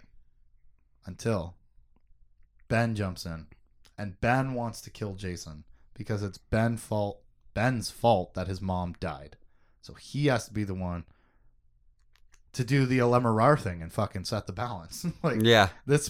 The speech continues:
Speaker 1: essentially what he's talking about.
Speaker 2: That is what he's
Speaker 1: Which
Speaker 2: saying.
Speaker 1: is a kinda interesting reflection 'cause she is, like, a juvenile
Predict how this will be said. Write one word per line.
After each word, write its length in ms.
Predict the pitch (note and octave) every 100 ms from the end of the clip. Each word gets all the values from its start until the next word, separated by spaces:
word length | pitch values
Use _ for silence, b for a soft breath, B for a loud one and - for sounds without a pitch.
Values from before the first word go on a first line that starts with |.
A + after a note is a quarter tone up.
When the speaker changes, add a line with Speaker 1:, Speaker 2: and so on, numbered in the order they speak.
| C#3
Speaker 1:
essentially 500 | B2 C3+ D#3+ A2+ G#2
what 160 | A2
he's 200 | A2 G#2+
talking 360 | - A#2+ D3 F#2+
about. 120 | E2
Speaker 2:
That 140 | A2+ A2
is 180 | G#2
what 100 | G2
he's 120 | F#2+ B2+
Speaker 1:
Which 140 | D#3
Speaker 2:
saying. 100 | D3+
Speaker 1:
is 60 | C#3
a 40 |
kinda 320 | C3+ D#3 D3 C3+
interesting 520 | D#3 C#3+ B2 - A#2+
reflection 720 | A2 - C3 C#3 A2 G2+ G2
'cause 160 | - G#2+
she 340 | - D#3 C#3
is, 180 | C#3+ B2+
like, 160 | A2+ G#2+
a 80 | F#2+
juvenile 1000 | F#2 A2+ A2+ A2 G#2 G#2 G2+ F#2+ F2